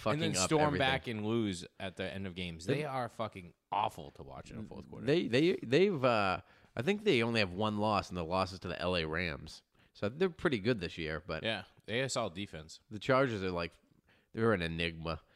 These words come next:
Speaker 2: They're always, uh, they're always, they always look great and then lose so many games.
Speaker 1: Yeah.
Speaker 2: And you're always like, "Oh, the Chargers will be trouble if they make the playoffs," and then they never do.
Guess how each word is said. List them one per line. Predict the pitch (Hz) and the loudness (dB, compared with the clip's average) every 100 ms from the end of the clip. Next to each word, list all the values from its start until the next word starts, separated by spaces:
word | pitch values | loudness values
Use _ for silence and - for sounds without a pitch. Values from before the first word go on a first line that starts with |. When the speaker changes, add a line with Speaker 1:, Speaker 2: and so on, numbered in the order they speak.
| _ - | _ -4
Speaker 2:
They're | 117 | 2
always, | 101 98 92 90 | 4 2 0 0
uh, | 85 85 82 - - - _ - | 0 0 -2 -8 -20 -20 _ -4
they're | 139 | 4
always, | 147 147 131 110 98 - - _ _ _ - 90 | 6 6 6 2 -4 -20 -20 _ _ _ -14 0
they | 147 | 2
always | 185 127 | 4 2
look | 104 117 127 - | 2 0 0 -2
great | 101 98 104 - | 0 2 2 0
and | 101 | -4
then | 98 92 | -4 -4
lose | 82 95 104 95 | -4 -2 -2 -4
so | - 113 | 0 0
many | 104 98 95 | 2 0 0
games. | 82 85 87 | -2 -2 -2
Speaker 1:
Yeah. | 92 - - - - | -4 -8 -16 -14 -4
Speaker 2:
And | 113 | 2
you're | 110 | 2
always | 110 | 2
like, | 98 | 0
"Oh, | 151 208 180 | 4 4 2
the | |
Chargers | 131 180 214 190 | 2 4 4 0
will | 127 | -2
be | 107 | 0
trouble | - 104 101 | 2 4 2
if | 92 | 0
they | |
make | 98 98 - | 0 0 -2
the | |
playoffs," | 80 - 95 87 92 104 | -6 0 2 4 2 0
and | |
then | 92 | -2
they | 90 | 0
never | 87 85 87 | 0 0 -2
do. | 80 85 | -2 -2